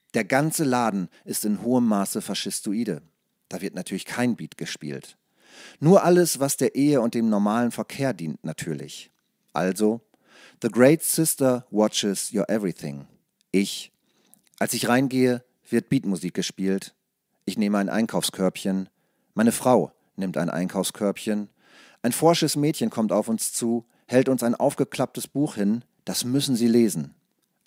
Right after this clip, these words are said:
Achtundzwanzig Liebesspiele aus Asien, Europa und Tirol." Ich will das aber nicht lesen und meine Frau will es auch nicht lesen.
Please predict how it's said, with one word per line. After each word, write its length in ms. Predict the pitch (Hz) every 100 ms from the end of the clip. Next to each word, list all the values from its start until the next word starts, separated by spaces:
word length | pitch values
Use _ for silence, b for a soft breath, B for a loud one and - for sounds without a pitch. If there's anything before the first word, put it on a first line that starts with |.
| -
Achtundzwanzig 720 | 151 - 143 - 139 131 117
Liebesspiele 560 | 135 131 - - 127
aus 180 | 104 -
Asien, 480 | 92 107 113 113 117 -
Europa 400 | 95 101 107 110
und 180 | 87
Tirol." 480 | 107 104 110 95 73 - B B B B B B
Ich 220 | 196 110
will 120 | 143
das 200 | 185 165
aber 180 | 87 90
nicht 220 | 92 -
lesen 400 | 87 95 92 113 B B
und 140 | - 113
meine 180 | 113 110
Frau 420 | - 101 110 131 b b
will 100 | 123
es 100 | 123
auch 220 | - 160
nicht 160 | 160 -
lesen. 460 | 85 80 73 71